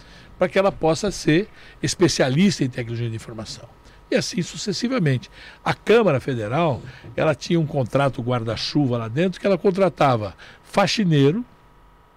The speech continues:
e, ao mesmo tempo, diretor da T V Câmara. No mesmo contrato.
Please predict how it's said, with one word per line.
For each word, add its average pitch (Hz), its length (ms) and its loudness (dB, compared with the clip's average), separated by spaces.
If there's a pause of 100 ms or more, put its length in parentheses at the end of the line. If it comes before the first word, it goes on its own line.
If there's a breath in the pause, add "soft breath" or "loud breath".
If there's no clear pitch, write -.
(400)
e, 208 60 4
ao 202 80 4
mesmo 156 260 2
tempo, 180 300 2
diretor 196 600 4
da 202 140 -2
T 208 180 2
V 190 300 4
Câmara. 190 460 0 (840 soft breath)
No 190 100 2
mesmo 254 320 6
contrato. 175 560 2